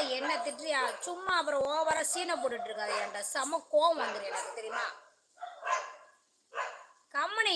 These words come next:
இரு, நான் தான் பேசிட்டு இருக்கேன். அப்புறம் என்ன நீ என்ன ஓவரா பேசிட்டு இருக்கிற? நம்ம லைவ்ல என்ன வந்து பேசுறானா? நம்ம லைவ்ல கரெக்டா இருக்கா இல்லையா? இன்னொரு லைவ்ல பேசினதுக்கு நான் என்ன பண்ண முடியும்? ஏன்டா அப்படி பேசினீடான்னு கேட்க முடியும். நம்ம லைவ் ஆன மட்டும் தான் நான் கரெக்டா எதா இருந்தாலும் கேட்க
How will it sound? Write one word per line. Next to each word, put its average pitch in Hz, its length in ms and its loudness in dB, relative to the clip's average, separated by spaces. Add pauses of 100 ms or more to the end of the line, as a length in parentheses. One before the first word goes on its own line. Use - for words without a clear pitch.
இரு, 294 180 6
நான் 269 160 0
தான் 370 160 -2
பேசிட்டு 320 380 0
இருக்கேன். 285 260 -2
அப்புறம் 277 200 -4
என்ன 294 200 -4
நீ 254 140 -6
என்ன 269 180 -4 (100)
ஓவரா 269 300 0 (100)
பேசிட்டு 220 320 -10
இருக்கிற? 190 200 -10 (680)
நம்ம 294 240 2
லைவ்ல 349 360 4
என்ன 285 180 0
வந்து 254 240 -6
பேசுறானா? 233 420 -4 (160)
நம்ம 262 240 -4
லைவ்ல 320 300 0
கரெக்டா 254 340 -2
இருக்கா 247 220 -4
இல்லையா? 202 200 -6 (440)
இன்னொரு 330 280 6
லைவ்ல 349 240 4 (120)
பேசினதுக்கு 294 400 0
நான் 247 140 -4
என்ன 294 200 0
பண்ண 247 180 -6
முடியும்? 233 240 -4
ஏன்டா 320 180 2
அப்படி 254 160 -4 (120)
பேசினீடான்னு 285 580 -4
கேட்க 247 280 -8
முடியும். 190 260 -12 (280)
நம்ம 247 300 -4
லைவ் 330 240 0
ஆன 277 160 0
மட்டும் 262 180 -2
தான் 302 80 0
நான் 254 140 -2
கரெக்டா 262 320 -2
எதா 247 180 -4
இருந்தாலும் 254 300 -6
கேட்க 240 160 -8